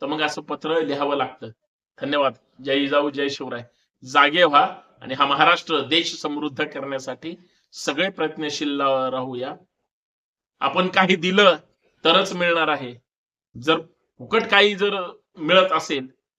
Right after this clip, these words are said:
तर ते किती दिवस घ्यायचं, मग आपण काहीच करायचं नाही का, हा सुद्धा संशोधनाचा विषय. कारण सरकारच्या ज्या काही जाहिराती, अ, टीव्हीवर लागतात,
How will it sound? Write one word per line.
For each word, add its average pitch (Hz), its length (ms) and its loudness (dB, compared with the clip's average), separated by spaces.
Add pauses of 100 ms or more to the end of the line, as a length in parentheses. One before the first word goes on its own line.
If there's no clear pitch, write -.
(180)
तर 131 60 -10
ते - 120 -14
किती 156 320 -8
दिवस 202 440 -4
घ्यायचं, 156 640 -2 (500)
मग 143 160 0
आपण 190 340 4
काहीच 190 340 4
करायचं 196 360 2
नाही 175 200 0
का, 160 260 -4 (240)
हा 160 140 4
सुद्धा 165 340 0
संशोधनाचा 165 720 -4
विषय. 156 300 -2 (560)
कारण 190 380 6 (880)
सरकारच्या 214 680 4
ज्या 240 160 6
काही 240 220 4
जाहिराती, 202 760 -2 (140)
अ, 156 60 -2 (2250)
टीव्हीवर 220 420 8
लागतात, 190 480 2